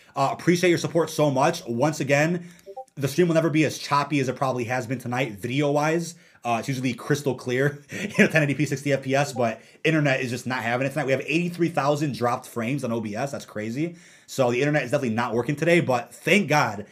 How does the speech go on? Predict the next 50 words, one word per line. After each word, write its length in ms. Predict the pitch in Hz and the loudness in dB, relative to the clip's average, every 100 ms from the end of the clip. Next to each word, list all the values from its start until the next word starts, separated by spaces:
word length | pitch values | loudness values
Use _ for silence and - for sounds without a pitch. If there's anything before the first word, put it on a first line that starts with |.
| _ | _
the 80 | 123 | -4
audio 300 | 120 123 123 | 0 2 2
went 200 | 117 107 | 0 -2
through, 180 | 117 110 | -4 -4
'cause 80 | 95 | -4
that's 120 | 101 | -4
all 80 | 113 | -2
that 100 | 110 | -2
really 140 | 107 | -4
matters 240 | 104 107 101 | -4 -4 -6
for 60 | |
the 80 | 101 | -10
podcast. 480 | 101 101 98 90 - | -8 -6 -8 -10 -6
But, 240 | 101 87 _ _ | -4 -6 _ _
um, 340 | 120 110 104 101 | -4 -2 -2 -6
if 200 | - - | -10 -2
you 60 | |
wanna 140 | 143 143 | 0 2
ever 180 | 147 139 | 2 2
re-listen 540 | 113 143 143 143 160 | 2 2 2 0 -2
to 100 | 170 | 0
this, 300 | 165 175 - - - | 2 0 -2 -14 -18
it's 80 | - | -6
on 80 | 143 | -4
all 200 | 135 147 | 4 4
major 360 | 139 139 131 127 | 6 2 2 0
audio 260 | 123 123 | 0 0
platforms, 440 | 110 123 120 104 101 | -2 -4 -4 -6 -6
Apple 180 | 104 | -8
Podcasts, 640 | - 139 147 151 147 143 - _ | -4 -2 0 0 0 -2 -8 _
Spotify, 520 | - 139 147 139 147 | -6 -2 -2 0 2
and, 80 | 143 | 2
like, 120 | 120 - | 0 -2
eight 160 | 147 | -2
others 260 | 135 131 117 | 0 0 0
you 60 | 110 | -2
probably 160 | 123 | -2
never 140 | 117 107 | -2 -2
heard 140 | 113 | -4
of 80 | 104 | -4
in 40 | |
your 120 | 101 | -4
life. 260 | 104 104 95 | -4 -4 -8
It's 160 | 90 - | -14 -10
hilarious. 480 | 110 107 98 98 - - - | -6 -6 -8 -12 -18 -20 -14
Um, 220 | 113 110 | -4 -4
thanks 300 | - 131 135 | 0 -2 -2
to 180 | - 123 | -4 -4
Anchor, 560 | - 127 151 110 101 101 _ _ _ _ _ _ - - | 0 0 0 -2 -4 -8 _ _ _ _ _ _ -18 -10
who 340 | - 117 110 | -2 0 0